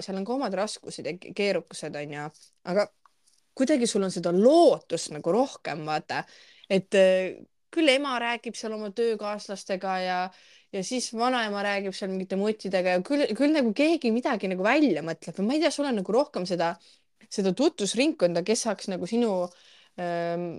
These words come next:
kasuks nagu kuidagi mingeid asju ajada, vaata. Aga kui sa oled üksinda võõras riigis, on ju, siis, siis sa tunned, vaata, paratamatult, et,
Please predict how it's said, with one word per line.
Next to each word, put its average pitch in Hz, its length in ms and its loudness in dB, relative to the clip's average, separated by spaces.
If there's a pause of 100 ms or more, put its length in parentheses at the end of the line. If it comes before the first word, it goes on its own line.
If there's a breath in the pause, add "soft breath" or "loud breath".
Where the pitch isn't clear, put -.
(240)
kasuks 247 360 6
nagu 170 200 0
kuidagi 190 400 2
mingeid 185 320 2
asju 196 320 2
ajada, 156 400 2
vaata. 87 420 -10 (580 soft breath)
Aga 190 260 2 (460)
kui 202 160 -10
sa 254 80 0
oled 208 220 -4 (180)
üksinda 208 360 -4
võõras 220 360 0
riigis, 202 400 -2
on 165 160 -6
ju, 165 80 -6
siis, 180 200 -6 (200)
siis - 300 -6
sa 180 60 -2
tunned, 226 320 0
vaata, 170 320 -6
paratamatult, 190 760 -2
et, 151 120 -8